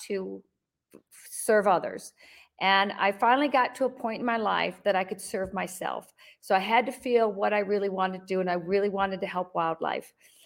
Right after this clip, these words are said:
And I planned, and I made it happen. And a lot of people, including friends of mine, just cannot believe that I upped and moved to South Africa from the United States,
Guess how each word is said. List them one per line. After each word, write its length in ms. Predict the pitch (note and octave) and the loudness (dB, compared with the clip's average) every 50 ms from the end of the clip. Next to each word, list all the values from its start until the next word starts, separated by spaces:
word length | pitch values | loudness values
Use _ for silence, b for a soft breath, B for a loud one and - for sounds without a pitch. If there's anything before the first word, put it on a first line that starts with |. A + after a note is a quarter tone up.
| _ _ _ _ | _ _ _ _
And 520 | - F#3+ F#3+ G3 G3 F#3+ F#3+ F#3+ F#3+ F#3+ G3+ - _ _ _ _ _ _ _ _ _ _ _ _ _ _ _ _ _ _ _ - | 0 4 6 6 8 6 6 4 0 -4 -10 -16 _ _ _ _ _ _ _ _ _ _ _ _ _ _ _ _ _ _ _ 0
I 80 | G#3 G#3+ | 0 0
planned, 680 | G#3+ - - B3+ A#3 A#3+ A#3+ B3 B3 B3+ C4 C4+ - - - - - _ _ _ _ _ _ _ _ _ _ _ | 0 0 4 6 6 8 8 6 6 4 2 0 -4 -8 -12 -18 -20 _ _ _ _ _ _ _ _ _ _ _
and 120 | - G#3 A3 | -4 -2 -2
I 40 | G#3 | 0
made 240 | A3 G#3+ G#3+ G#3 | 2 2 2 2
it 80 | A3+ G#3 | 0 0
happen. 360 | G#3+ G3+ G3 G3 G3+ F#3+ F#3 | 2 2 2 2 0 -2 -2
And 120 | F#3 G3+ G3+ | -2 0 0
a 60 | G3+ | 2
lot 260 | G#3+ G#3+ A3+ B3+ C#4+ | 6 8 8 8 8
of 100 | D#4 - | 6 4
people, 580 | - D4 D4 C#4+ - B3+ F3 A2 - - - - | 2 0 0 2 2 2 2 2 0 -4 -8 -10
including 400 | G3 G#3 - - A3 A#3+ C#4 D4+ | -10 -10 -2 2 2 2 2 2
friends 240 | D4 D#4 D4+ E4 E4 | 0 -2 -2 0 0
of 60 | D4+ | 0
mine, 320 | C4 A3 F#3+ E3 D#3+ E3+ E3 - | 0 0 0 -2 -4 -8 -10 -2
just 220 | - A#3 B3 A#3+ - | 0 0 0 0 -2
cannot 340 | - B3+ B3+ C4 C4 A3+ F#3+ | -4 0 2 2 2 2 2
believe 480 | G#3+ A3 A#3+ B3+ B3+ A3+ G3+ E3+ D#3+ | 2 2 4 4 4 2 0 0 2
that 180 | F3 F#3 F#3 - - | 2 2 2 2 2
I 260 | F3 F#3+ G#3 G#3 - - | 4 4 4 2 2 2
upped 260 | F#3 F3 - - - | 2 2 2 2 -2
and 160 | A3+ G3+ G3+ | -2 0 2
moved 300 | G#3 G#3+ A3+ A3+ A3 A3 | 2 4 4 4 4 2
to 320 | A3 G3+ F#3+ F#3 F#3 F#3 F#3 | 2 2 2 2 2 -2 -4
South 280 | F#3 - A3 G#3 G#3 | 0 2 2 4 4
Africa 600 | A3 G3 G3+ G3+ G3+ G3 - G3 E3 D#3+ E3+ F3 b b b b b b _ _ | 4 4 4 2 -2 -4 -2 0 0 0 -2 -4 b b b b b b _ _
from 220 | G#3 G3+ G3 G3 | 4 6 6 4
the 80 | G3 G3 | 4 2
United 340 | G3 G3+ G3 G3 G3+ G3 | 2 4 4 2 2 0
States, 560 | - - - G#3 F#3 F3+ F3+ F#3 F3+ - - | -6 0 4 6 6 6 4 2 -2 -8 -12